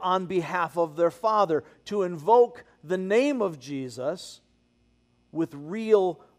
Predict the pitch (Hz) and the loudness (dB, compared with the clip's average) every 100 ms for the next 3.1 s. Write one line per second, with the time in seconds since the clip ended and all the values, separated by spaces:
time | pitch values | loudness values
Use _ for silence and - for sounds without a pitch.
0 | - 156 - 202 185 143 120 107 _ _ | -8 -8 -4 0 2 2 0 -16 _ _
1 | _ _ _ _ _ - - - 311 302 | _ _ _ _ _ -20 -10 4 4 6
2 | 311 - 226 220 208 214 220 - 247 240 | 4 6 6 6 4 -2 -6 -6 -4 -4